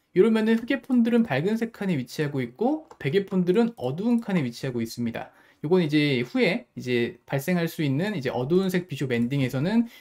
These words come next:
이제 흑이 조금 더 주도권을 가질 수 있는, 자, 그런 상황이 되는 거죠. 하지만 뭐 그것만으로 이제 뭐 승부가 갈린다거나 그런 것도 아니기 때문에 일단은 그냥 흑이 좀 기분은 좋을 수 있다 정도로 <laughs> 봐주시면 될 것 같아요. 자,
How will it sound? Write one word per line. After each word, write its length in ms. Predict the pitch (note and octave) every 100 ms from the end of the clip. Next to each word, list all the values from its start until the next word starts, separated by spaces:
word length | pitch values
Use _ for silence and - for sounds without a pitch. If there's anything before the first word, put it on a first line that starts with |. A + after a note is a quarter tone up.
| _
이제 80 | D3
흑이 260 | G#3+ A#3
조금 260 | A#3 A3+ G#3
더 100 | F#3
주도권을 420 | F3+ D#3+ D#3+ D3
가질 260 | C#3 B2 C#3
수 160 | -
있는, 300 | B2+ A#2 G2 -
자, 120 | A2
그런 200 | - C#3+
상황이 220 | F3+ D#3 C3+
되는 220 | B2+ D3
거죠. 360 | B2 A#2+ A2 - _ _
하지만 360 | - A3 A3 F3+
뭐 140 | D#3
그것만으로 920 | D3+ E3 A3+ A#3+ A#3 G#3+ G3+ F3+ A#2+ - _
이제 80 | C#3+
뭐 100 | C#3
승부가 360 | C3+ A#3+ A3+ G3
갈린다거나 800 | - C3+ E3+ E3 D#3 C#3+ A#2+ A3+
그런 160 | C3+
것도 160 | D3+ D3+
아니기 320 | A2 B2+ E3+
때문에 520 | F3 C3 A#2+ F3+ B2+ - _ -
일단은 300 | F3+ F#3+ F#3
그냥 300 | D3 D3 D3
흑이 180 | A#3
좀 100 | A3+
기분은 440 | F#3 D3 E3+ A3 G#3
좋을 220 | D3 D3+
수 140 | D3+
있다 380 | A#2+ A#2 A#2 - -
정도로 280 | B2+ B2+ C3
<laughs> 0 |
봐주시면 440 | C#3 B2+ B2 B2
될 160 | A2+ A2+
것 100 | B2+
같아요. 380 | G2+ - B2
자, 80 | A3+